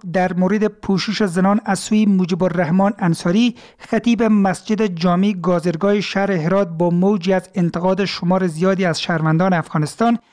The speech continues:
مخصوصاً زنان، مواجه شده بود و شمار آن را تحریک آمیز، زن ستیزانه دانسته بودند. اما مسئولان در ریاست حج و اوقاف هرات می‌گویند که این بیلبوردها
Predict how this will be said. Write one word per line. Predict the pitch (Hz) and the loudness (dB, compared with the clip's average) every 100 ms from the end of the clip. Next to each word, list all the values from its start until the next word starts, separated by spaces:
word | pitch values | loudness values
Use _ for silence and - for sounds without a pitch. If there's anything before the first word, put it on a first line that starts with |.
| _ _ | _ _
مخصوصاً | 196 196 190 - - 185 - 208 196 | 2 2 0 -4 -2 -2 0 0 0
زنان، | 151 180 214 | 0 0 2
مواجه | 214 208 196 190 | 2 2 0 -2
شده | 202 185 | -2 0
بود | 202 208 _ _ - | 0 -2 _ _ -4
و | 208 | -2
شمار | 196 - 196 202 214 | -2 0 2 2 0
آن | 214 | 0
را | 220 214 - - _ - | 2 0 -4 -20 _ -4
تحریک | 208 196 185 185 - | -2 0 0 -4 -6
آمیز، | - 175 185 220 214 - _ _ - | 0 2 4 4 2 -6 _ _ -4
زن | 175 175 | 0 0
ستیزانه | 170 185 185 190 | 0 -2 2 2
دانسته | 156 139 - | 0 -2 -6
بودند. | 147 151 147 - _ _ _ - | -6 -4 -6 -10 _ _ _ 0
اما | 220 240 | 2 2
مسئولان | 214 196 - 196 226 | 2 -2 -4 0 0
در | 196 185 | 0 0
ریاست | 180 175 - | 0 -2 -2
حج | 208 - 208 170 | -4 -2 -2 0
و | 175 | 0
اوقاف | 170 208 180 | 0 -2 0
هرات | 170 208 | 0 2
می‌گویند | 214 196 202 190 _ _ - | 0 2 0 -2 _ _ -6
که | 214 - | -6 0
این | 247 233 | 2 2
بیلبوردها | 170 185 180 165 165 180 233 | 2 0 0 -2 0 0 0